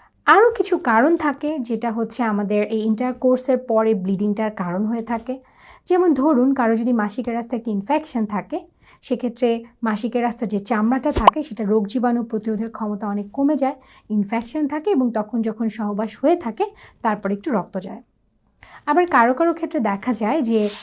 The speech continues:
হয়তো মাসিকের রাস্তায়, আম, কোনো ধরনের একটা ছোট্ট একটা, আহ, আলসারেশন বা হচ্ছে আমরা অনেক সময় দেখি যে জরায়ুর মুখে ছোট কোনো একটা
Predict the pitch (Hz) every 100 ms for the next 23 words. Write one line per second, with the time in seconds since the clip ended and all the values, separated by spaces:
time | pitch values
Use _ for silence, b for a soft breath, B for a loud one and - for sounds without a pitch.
0 | - - 233 233 220 214 247 240 226 220
1 | - 233 190 - 208 190 185 _ _ _
2 | _ - - - - 302 277 269 247 233
3 | 240 233 277 233 - - 262 226 - 226
4 | 208 B B B 226 - 220 214 254 220
5 | 220 220 208 202 202 202 202 214 208 -
6 | 208 - 202 208 202 226 233 247 220 208
7 | 220 214 220 B B 202 240 208 226 240
8 | 214 269 349 - 240 427 - b - 392
9 | 370 302 220 214